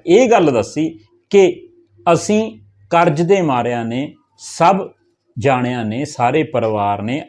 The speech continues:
ਆਤਮ ਹੱਤਿਆ ਕੀਤੀ ਹੈ। ਤੇ ਇਸ ਨੇ ਇਹ ਵੀ ਦੱਸਿਆ ਕਿ ਮੇਰੇ ਜੋ ਰਿਸ਼ਤੇਦਾਰ ਨੇ, ਬੜੇ ਅਮੀਰ ਨੇ, ਪਰ ਮੇਰੀ ਕੋਈ ਵੀ ਮਦਦ ਨਹੀਂ ਕਰ ਰਿਹਾ। ਉਸ ਤੋਂ ਬਾਅਦ ਜੋ ਪ੍ਰਵੀਨ ਮਿੱਤਲ ਹੁੰਦਾ ਹੈ, ਇਸ ਦੀ ਵੀ ਮੌਤ ਹੋ ਜਾਂਦੀ ਹੈ। ਸੁਸਾਈਡ ਨੋਟ ਦੇ ਵਿੱਚ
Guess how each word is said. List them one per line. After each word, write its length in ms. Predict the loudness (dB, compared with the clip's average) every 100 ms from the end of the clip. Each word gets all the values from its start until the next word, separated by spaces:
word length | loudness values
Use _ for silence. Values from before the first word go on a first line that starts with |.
| -4
ਆਤਮ 380 | -4 -2 -6
ਹੱਤਿਆ 260 | -6 -6 -6
ਕੀਤੀ 440 | -6 -12 -14 -16 -16
ਹੈ। 60 | -20 _ _
ਤੇ 60 | -4 2
ਇਸ 240 | 4 4
ਨੇ 120 | 2
ਇਹ 80 | 0
ਵੀ 80 | 2
ਦੱਸਿਆ 340 | 0 0 -2
ਕਿ 180 | -2 -2
ਮੇਰੇ 340 | -2 -2 0 2
ਜੋ 240 | 2 2 -2 _ _ _ _
ਰਿਸ਼ਤੇਦਾਰ 680 | 0 0 2 2 4 4 2
ਨੇ, 140 | 0
ਬੜੇ 300 | 0 2 2 2
ਅਮੀਰ 300 | -2 0 0
ਨੇ, 140 | -2 -2
ਪਰ 220 | -2 -2
ਮੇਰੀ 320 | -2 -2 -2
ਕੋਈ 260 | -2 -2 -2
ਵੀ 120 | -2
ਮਦਦ 400 | -2 -2 -2 -2
ਨਹੀਂ 280 | 0 0 0
ਕਰ 200 | -2 -2
ਰਿਹਾ। 260 | -8 -14 -16 _ _ _ _ 4
ਉਸ 240 | 4 4
ਤੋਂ 180 | 4 2
ਬਾਅਦ 380 | 4 4 4 2 -6 -18 0
ਜੋ 140 | 0
ਪ੍ਰਵੀਨ 460 | 2 2 2 2 0
ਮਿੱਤਲ 340 | -2 -2 -2
ਹੁੰਦਾ 280 | -2 -6 -6
ਹੈ, 140 | -6 -4
ਇਸ 260 | -4 -4 -4
ਦੀ 120 | -2 0
ਵੀ 140 | 2
ਮੌਤ 420 | 2 4 4 2
ਹੋ 140 | 0 -2
ਜਾਂਦੀ 360 | -2 -8 -12 -16
ਹੈ। 100 | -18 _ _ _ _
ਸੁਸਾਈਡ 520 | -2 0 4 6 6 6
ਨੋਟ 280 | 6 6
ਦੇ 160 | 6 6
ਵਿੱਚ 280 | 6 4